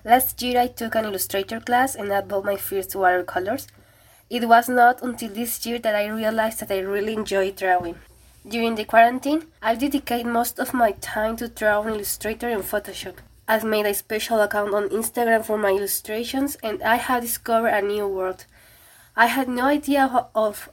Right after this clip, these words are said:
all the opportunities and jobs you can have by illustrating. I like drawing because it relaxes me. I can escape a while from my reality.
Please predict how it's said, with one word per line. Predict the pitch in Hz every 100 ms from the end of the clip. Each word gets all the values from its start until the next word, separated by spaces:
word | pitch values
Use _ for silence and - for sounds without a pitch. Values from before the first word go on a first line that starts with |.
| -
all | 220 247 262
the | 262
opportunities | 240 233 240 254 247 254 240
and | 226 208
jobs | 226 226 233
you |
can | 226 226
have | - 226 220
by | 220 214
illustrating. | 202 202 - 208 190 190 185 - _ _ _ _ _ _ _ _ -
I | 254
like | 302 320 -
drawing | 233 226 262 269
because | 240 - 196 -
it | 214
relaxes | 220 208 190 190 247
me. | 294 339 - -
I | 214 226
can | - 226 233
escape | 208 - - 202 202
a | 214
while | 202 190
from | - 214
my | 196
reality. | 190 185 190 - 302